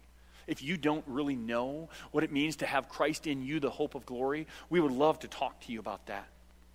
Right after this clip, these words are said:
I would love to share with you how Jesus can truly bring you hope that this world cannot hold a candle to. He can give me the hope for today,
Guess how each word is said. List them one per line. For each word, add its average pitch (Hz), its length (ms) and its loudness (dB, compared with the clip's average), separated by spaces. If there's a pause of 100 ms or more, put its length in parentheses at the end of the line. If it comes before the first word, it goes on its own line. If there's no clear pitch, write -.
(100)
I - 60 6
would 180 140 8
love 160 160 8
to 139 60 -2
share 170 300 4
with 151 200 4
you 131 100 2
how 143 140 4
Jesus 160 500 0 (240)
can 156 160 2
truly 175 400 0
bring 160 340 6
you 151 260 2
hope - 460 4 (260)
that 135 180 4
this 175 180 4
world 160 400 4 (220)
cannot 165 520 2
hold 160 260 -2
a - 20 -6
candle 147 420 -4 (140)
to. 110 100 -8 (560)
He 196 140 2
can 170 180 2
give 185 160 4
me 202 140 4
the 170 100 8
hope 180 220 4
for 160 80 2
today, 190 720 2